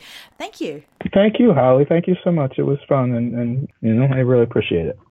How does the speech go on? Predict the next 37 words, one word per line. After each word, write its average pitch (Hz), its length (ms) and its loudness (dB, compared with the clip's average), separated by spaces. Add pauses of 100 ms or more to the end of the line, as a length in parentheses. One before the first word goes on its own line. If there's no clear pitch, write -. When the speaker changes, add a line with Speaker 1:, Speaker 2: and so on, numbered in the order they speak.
(140)
Speaker 1:
If 320 120 -10
you 285 140 -6
enjoyed 277 340 -6
this - 140 -20
podcast, 269 640 -10
you 233 100 -18
can 214 180 -16
subscribe 240 640 -4
to 233 140 -8
us 240 260 -8 (140)
on 196 440 -6
iTunes, 254 680 -10 (100)
Stitcher, - 580 -10 (360)
or 240 100 -4
wherever 214 400 -4
you 196 160 -8
listen 180 300 -16
to - 120 -18
your 165 100 -12
favourite - 360 -14
podcasts. - 720 -20 (320)
Please 247 220 -14
be 247 100 -14
sure 208 340 -8
to 196 340 -14
rate 160 240 -10
and 160 160 -18
review 151 340 -16
us 143 160 -18
too. 135 340 -20 (760)
This 226 140 -12
show 220 220 -6
is 208 100 -10
hosted 202 340 -12
by 185 140 -6
Holly 202 320 -8
Dunn 277 360 -10